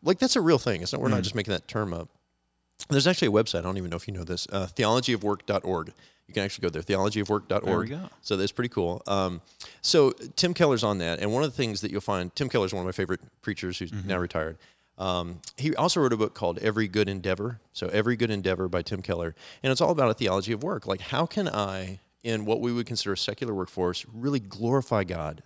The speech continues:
Speaker 1: through what I do?
Speaker 2: Mm-hmm.
Speaker 1: Uh, let me just tell you, if you're asking that question, you're already on a good path.
Speaker 2: Oh, yeah.
Speaker 1: Yeah. So, uh, and it's not just putting a Bible verse over your desk, you know, or something.
Speaker 2: Right, <laughs> right.
Speaker 1: <laughs> Like, there's, there's
Speaker 2: More
Speaker 1: other
Speaker 2: than
Speaker 1: stuff.
Speaker 2: that.
Speaker 1: Yeah, it's more,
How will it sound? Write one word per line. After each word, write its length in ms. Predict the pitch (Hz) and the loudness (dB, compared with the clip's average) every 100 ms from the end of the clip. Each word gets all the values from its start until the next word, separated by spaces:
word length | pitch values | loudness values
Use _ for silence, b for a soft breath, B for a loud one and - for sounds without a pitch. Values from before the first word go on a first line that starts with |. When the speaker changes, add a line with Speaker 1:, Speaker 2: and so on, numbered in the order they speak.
| - | -8
Speaker 1:
through 160 | 95 | -2
what 160 | 87 87 | -2 -2
I 80 | 87 | -2
do? 280 | 87 85 76 B 98 | -4 -4 -6 B -8
Speaker 2:
Mm-hmm. 80 | 101 | -2
Speaker 1:
Uh, 60 | 151 | 2
let 120 | 175 | 4
me 40 | 277 | 4
just 140 | 190 | 2
tell 80 | 147 | 2
you, 60 | 120 | 0
if 140 | 120 | -2
you're 100 | 196 | 0
asking 360 | 240 185 - 135 | 0 0 0 0
that 120 | 135 | 0
question, 460 | - 143 - 220 190 - | 2 0 0 -4 -4 2
you're 180 | 143 | 6
already 240 | 110 101 98 | 6 6 0
on 60 | 82 | -4
a 60 | |
good 160 | 85 85 | -8 -8
path. 260 | 90 - - _ | -8 -8 -16 _
Speaker 2:
Oh, 100 | 120 | -6
yeah. 160 | 104 87 | -4 -4
Speaker 1:
Yeah. 140 | 85 82 | -8 -8
So, 420 | 87 117 107 98 101 _ b - | -2 2 2 2 -4 _ b -4
uh, 120 | 120 | -2
and 80 | 131 | -2
it's 100 | 123 | 0
not 140 | 147 | -2
just 140 | 120 - | -2 -4
putting 120 | 113 | 0
a 60 | |
Bible 240 | 95 92 90 | 2 2 2
verse 240 | 139 85 | -2 -4
over 100 | 90 | -4
your 80 | 85 | -4
desk, 300 | 82 80 - | -4 -6 -6
you 80 | - | -8
know, 40 | |
or 40 | 87 | -6
something. 420 | 95 - - 131 | -2 -2 -2 2
Speaker 2:
Right, 400 | 135 - - 170 | 4 4 4 6
<laughs> 0 | |
right. 280 | 127 107 95 | 6 6 2
Speaker 1:
<laughs> 40 | |
Like, 120 | - | 0
there's, 140 | 127 123 | 2 4
there's 260 | 120 110 131 | 2 2 4
Speaker 2:
More 100 | 160 | 6
Speaker 1:
other 80 | 113 | 4
Speaker 2:
than 100 | 101 | 0
Speaker 1:
stuff. 100 | 87 | 2
Speaker 2:
that. 20 | |
Speaker 1:
Yeah, 60 | 127 | 4
it's 100 | 127 | 4
more, 100 | 165 | 6